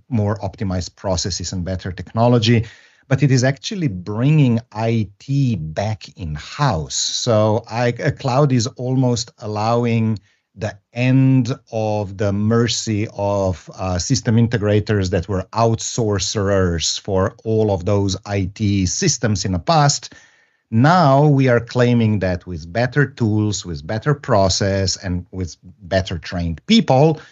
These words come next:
you can run I T as a business back from within the enterprise. Uh, but of course, that brings a couple of concerns. So let's start with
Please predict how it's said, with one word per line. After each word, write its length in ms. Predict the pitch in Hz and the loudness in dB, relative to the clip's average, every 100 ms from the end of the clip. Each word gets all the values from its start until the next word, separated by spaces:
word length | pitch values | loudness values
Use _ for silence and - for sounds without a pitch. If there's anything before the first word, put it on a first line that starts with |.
| _ _ | _ _
you 300 | - 90 123 | -20 -4 0
can 420 | 170 - 131 120 107 | 0 0 0 2 0
run 340 | 113 110 110 - | 0 0 -2 -4
I 220 | 104 113 113 | -4 -2 -4
T 200 | - 117 | -2 0
as 140 | 104 80 | 2 0
a 60 | |
business 680 | 82 80 107 101 98 95 - - | -2 0 0 0 0 0 -2 -6
back 420 | 92 85 107 113 - | -8 -2 0 0 -4
from 520 | - 104 92 92 - | -10 -2 0 0 -2
within 800 | 87 101 90 85 139 117 107 101 | -2 4 4 6 4 6 2 0
the 160 | 90 92 | -6 -2
enterprise. 840 | 123 131 95 - - - - - - _ _ _ _ - | 0 2 -2 -8 -14 -16 -18 -20 -20 _ _ _ _ -2
Uh, 160 | 117 | 0
but 180 | 156 127 | 2 0
of 180 | 151 - | -2 -6
course, 340 | - 269 117 95 | -10 -2 -2 0
that 240 | 117 101 | 0 0
brings 300 | 107 107 104 | -2 -2 -4
a 20 | |
couple 360 | - - - - | -10 -16 -14 -12
of 140 | 80 | -12
concerns. 760 | - 92 - 113 87 73 65 - | -8 -8 -4 -2 0 -2 -4 -4
So 320 | 131 113 117 | 0 2 2
let's 200 | 139 185 | 0 0
start 360 | - 320 302 - | -2 -4 -4 0
with 420 | 147 131 127 110 | 2 4 2 -2